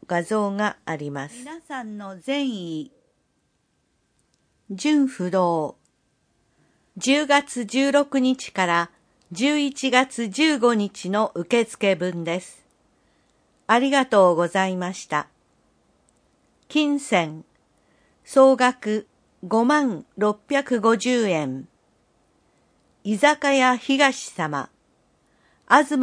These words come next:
町内会連絡協議会様。物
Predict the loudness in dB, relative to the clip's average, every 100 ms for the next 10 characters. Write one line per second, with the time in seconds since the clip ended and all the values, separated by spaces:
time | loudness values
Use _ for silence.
0 | 0 2 2 4 4 2 0 -2 0 0
1 | 0 0 0 0 -2 -4 -6 0 0 0
2 | -4 -2 -2 -2 -6 -6 -6 -8 -12 _
3 | _ _ _ _ _ _ _ _ _ _
4 | _ _ _ _ _ _ _ _ _ _
5 | 2 2